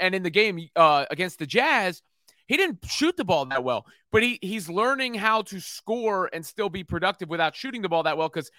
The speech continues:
he's doing things like learning how to get to the free throw line, you know, a-, a-, and how to handle the ball. A-, Alex Gonzalez writes in the, the next star we wind up with might be Cat, and it'll, uh, offer, it'll be an offer y'all can deal with.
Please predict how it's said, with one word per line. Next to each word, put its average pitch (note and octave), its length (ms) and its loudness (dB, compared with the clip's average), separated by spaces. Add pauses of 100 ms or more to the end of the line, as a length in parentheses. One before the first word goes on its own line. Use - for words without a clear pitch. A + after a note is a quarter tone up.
(140)
he's F3 160 -14
doing G#3 240 -4
things G3 220 -4
like E3 160 -4
learning E3 240 -4
how E3 100 2
to D#3 80 2
get D3 140 -6
to D3 80 -8
the C3+ 100 -6
free F3+ 240 -4
throw D3 260 -4
line, B2 300 -4 (300)
you D#3 80 -8
know, D#3 180 0
a-, B2 220 -6
a-, E3 200 -4
and D#3 140 -6
how D#3+ 180 4
to C#3+ 140 2
handle E3 320 0
the D3 80 0
ball. D#3 480 4 (260)
A-, E3+ 160 6
Alex F#3+ 360 4
Gonzalez E3+ 680 2
writes E3 300 0
in E3 100 -4
the, D#3 160 -4
the D3 100 -2
next E3 260 -2
star D#3 480 4
we C#3+ 220 0
wind D#3 220 2
up D3 160 2
with D#3+ 160 -4
might D3+ 220 -2
be C3 200 -6
Cat, E3 340 4 (320)
and D#3+ 160 -2
it'll, D3+ 400 4
uh, D3 240 4
offer, D3+ 640 4 (240)
it'll C#3+ 200 2
be D#3 240 2
an C3 140 -2
offer D3+ 300 2
y'all C#3+ 200 2
can C3 160 -12
deal D#3+ 240 -4
with. C3+ 200 -4